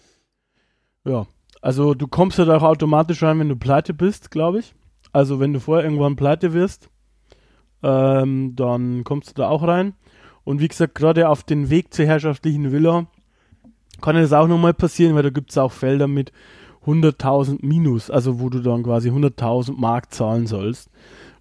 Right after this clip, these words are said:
Und dann kann's schon auch leicht passieren, dass du dann noch pleite gehst. Dementsprechend, ja. Ähm, das ist im Prinzip, äh, das Spiel. Und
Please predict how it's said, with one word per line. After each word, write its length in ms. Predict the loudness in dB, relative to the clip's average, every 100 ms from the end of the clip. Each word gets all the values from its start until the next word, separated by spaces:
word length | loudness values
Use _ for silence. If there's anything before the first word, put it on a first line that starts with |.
| _ 0
Und 1000 | 2 4 4 4 2 2 0 0 -4 -6
dann 160 | -4 0
kann's 240 | 0 0
schon 80 | 0
auch 140 | 2
leicht 240 | 2 2 0
passieren, 260 | 0 2
dass 180 | 2 0
du 60 | -2
dann 140 | -2
noch 120 | -2
pleite 340 | -4 -4 -4 -6
gehst. 460 | -4 -4 -4 -10 _ _ _ -20 -20 -20 -20 _ -2
Dementsprechend, 720 | 0 0 -2 -2 0 0 -2
ja. 280 | -2 0 -2 -6 _ _ _ _ _ _
Ähm, 600 | -2 0 2 0 0 -2 -6 _ _ -6
das 240 | -2 -2
ist 120 | 0
im 120 | 0
Prinzip, 720 | 0 -4 -4 -6 0 0 0 -8 -18 _ _ _
äh, 240 | 0 2 2
das 140 | 0
Spiel. 540 | -6 -10 -4 0 0 0 _ _ _ _ _ _ _ _
Und 640 | -2 0 2 0 -4 -8